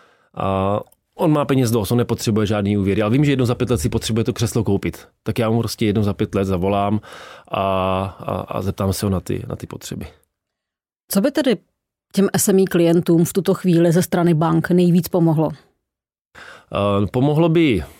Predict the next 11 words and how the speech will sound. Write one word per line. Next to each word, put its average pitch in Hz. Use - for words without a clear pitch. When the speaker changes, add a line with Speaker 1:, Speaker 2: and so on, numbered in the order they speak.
Speaker 1:
mm, 85
rychlý 113
proces. -
Speaker 2:
Je 101
to 104
Speaker 1:
Znamená 110
Speaker 2:
třeba 175
digitální 175
onboarding 247
včetně? 233
Speaker 1:
Eh, 120